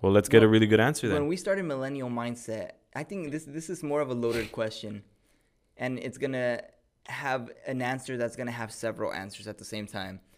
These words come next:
Speaker 2: When we started Millennial Mindset, we wanted to kinda highlight people that were doing amazing stuff here in our community, people that are
Speaker 1: Right.
Speaker 2: doing amazing things but didn't necessarily have that voice, you know? For example, Dilo didn't have that audience at first, but now,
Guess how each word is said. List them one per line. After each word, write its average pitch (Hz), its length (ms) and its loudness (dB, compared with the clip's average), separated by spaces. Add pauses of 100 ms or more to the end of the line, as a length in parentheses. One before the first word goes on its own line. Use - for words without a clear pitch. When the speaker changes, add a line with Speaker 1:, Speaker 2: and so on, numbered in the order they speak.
(480)
Speaker 2:
When 127 140 -2
we 139 80 -4
started 170 240 -2
Millennial 131 480 -2
Mindset, 110 500 -4
we 113 100 -4
wanted 127 460 -6
to 110 420 -4
kinda 139 200 -6
highlight 120 520 -6
people 117 280 -6
that 113 120 -2
were 110 100 -6
doing 117 260 -6
amazing 110 640 -8
stuff 110 340 -6
here 127 220 -8
in 123 100 -4
our 117 100 -6
community, 113 440 -8
people 117 300 -6
that - 280 -6 (200)
are - 60 -4
Speaker 1:
Right. 92 160 4
Speaker 2:
doing 127 160 -4
amazing 117 360 -6
things 120 180 -8
but 101 140 -10
didn't 120 240 -6
necessarily 113 540 -8
have 107 240 -8
that 104 240 -4
voice, 110 320 -6
you 104 80 -10
know? 107 260 -6 (500)
For 123 80 -6
example, 123 480 -4
Dilo 120 280 -2
didn't 113 220 -4
have 113 240 -6
that 120 240 -2
audience 113 480 -6
at 95 240 -10
first, 117 320 -4
but 113 80 -8
now, 113 300 -4